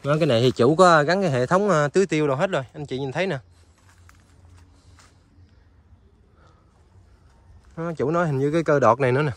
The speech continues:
là bắt đầu ra là ra hoa luôn đó anh chị. Hết cơ đọt đó là ra hoa.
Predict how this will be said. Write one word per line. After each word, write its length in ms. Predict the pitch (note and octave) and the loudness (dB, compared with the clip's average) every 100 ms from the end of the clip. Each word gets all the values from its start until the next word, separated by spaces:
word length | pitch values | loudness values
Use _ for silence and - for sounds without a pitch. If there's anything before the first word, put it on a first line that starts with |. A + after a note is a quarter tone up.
| - _ | -10 _
là 160 | B2 A#2+ | -2 -2
bắt 160 | B2+ C#3+ | 0 -2
đầu 180 | A#2+ | -2
ra 260 | B2+ C3+ C#3 | 0 0 0
là 320 | C3 A#2+ A#2+ G#2+ _ - - - - - - | 0 -2 -4 -8 _ -20 -20 -20 -20 -20 -14
ra 140 | - C3 | -2 2
hoa 260 | B2+ C3+ | 2 2
luôn 160 | D3 C#3 | 0 -2
đó 60 | D#3 | -4
anh 100 | C3+ | -6
chị. 180 | A2+ - - - - - - _ _ | -8 -8 -20 -20 -20 -20 -20 _ _
Hết 140 | E3 F#3 | -10 -6
cơ 80 | C3+ | -4
đọt 200 | G#2+ - | -4 -2
đó 120 | D3 | -2
là 100 | C3 A2 | -2 -4
ra 80 | |
hoa. 260 | C3 C3+ C3 | -4 -4 -6